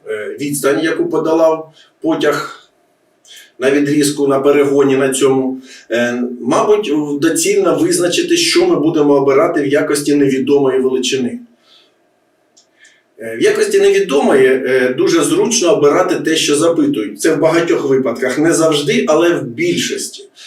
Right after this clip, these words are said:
Давайте ще раз перечитаємо умову задачі саме в тому місці, де питання.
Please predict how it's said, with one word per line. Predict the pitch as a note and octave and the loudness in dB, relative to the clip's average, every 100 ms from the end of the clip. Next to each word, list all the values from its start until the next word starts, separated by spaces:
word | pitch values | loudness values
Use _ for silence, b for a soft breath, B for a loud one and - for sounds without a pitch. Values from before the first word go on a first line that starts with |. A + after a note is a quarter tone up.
| B | B
Давайте | - F#3+ F#3+ E3+ | 0 2 2 2
ще | - F#3 | 2 2
раз | D#3+ | 0
перечитаємо | - D#3+ - D#3 D#3 E3 D#3 D#3 | 0 -2 0 -2 0 0 2 2
умову | D#3 E3 D3+ | 2 2 2
задачі | D3+ D3 A#3 - C#3+ | 0 0 0 0 0
саме | - E3 D#3 | 2 0 0
в | D3 | 0
тому | D#3 D#3+ | -2 0
місці, | F#3+ A#3 - D#3 | 2 0 -2 -4
де | C#3+ E3+ | -2 -2
питання. | - F3 - G2+ - - | -2 -2 -2 -2 -4 -10